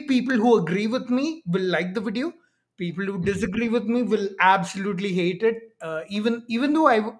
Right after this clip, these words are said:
Speaker 1: I never explicitly said anything, you know, overly offensive,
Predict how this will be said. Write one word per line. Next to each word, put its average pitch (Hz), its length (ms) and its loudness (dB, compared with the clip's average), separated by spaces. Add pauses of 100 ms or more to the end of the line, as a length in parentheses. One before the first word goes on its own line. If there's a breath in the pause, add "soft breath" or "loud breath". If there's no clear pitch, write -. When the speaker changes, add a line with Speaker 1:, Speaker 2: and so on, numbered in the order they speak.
(120)
Speaker 1:
I 196 160 2
never 202 460 0 (240)
explicitly 214 920 -2
said 175 280 -2
anything, 180 540 -4 (400 soft breath)
you 170 140 -6
know, 185 300 -6
overly 190 500 2
offensive, 190 600 -2